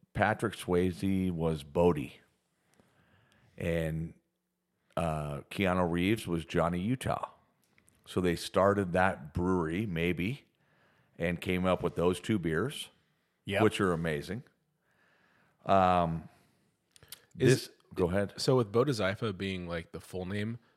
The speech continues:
Speaker 3: was that, like, his full name, or is that, like, so I'm asking this question because
Speaker 1: His
Speaker 3: I
Speaker 1: name in the movie was Bodhi.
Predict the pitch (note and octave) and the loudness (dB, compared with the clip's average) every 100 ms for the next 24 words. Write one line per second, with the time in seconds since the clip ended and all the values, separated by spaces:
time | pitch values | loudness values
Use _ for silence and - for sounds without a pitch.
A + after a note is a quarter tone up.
0 | - G2+ A2+ A2 G2 F#2+ - - A#2 - | -6 -2 0 0 -2 -6 -6 -4 -4 -2
1 | C#3 C3+ C#3 D3 C3+ G#2 G2 - F#2 F2 | -2 0 -2 -4 -4 -4 -4 -2 -2 -2
2 | - _ _ _ - - _ _ _ _ | -8 _ _ _ -20 -20 _ _ _ _
3 | _ _ _ _ _ G2 F#2 E2 D2 - | _ _ _ _ _ -6 -4 -4 -8 -16
4 | - _ _ _ _ _ _ _ _ _ | -20 _ _ _ _ _ _ _ _ _
5 | _ _ _ - - A2+ G2 G#2+ G2 B2 | _ _ _ -6 2 4 4 0 0 0
6 | C3 B2 F#2+ - G2+ F2 - E2 E2+ D#2+ | 0 -2 -4 -4 -4 -4 -6 -10 -10 -8
7 | F2 E2 D#2+ - - A#2 C3 G2+ G#2+ A2 | -8 -8 -10 -14 0 4 4 4 4 6
8 | A#2+ A#2+ A2 F#2+ F2+ G2 G2+ G2+ F2+ D2 | 6 4 4 4 4 4 6 4 2 -2
9 | D2 F#2 F2+ D#2+ C#2+ - | 2 6 6 4 -2 -8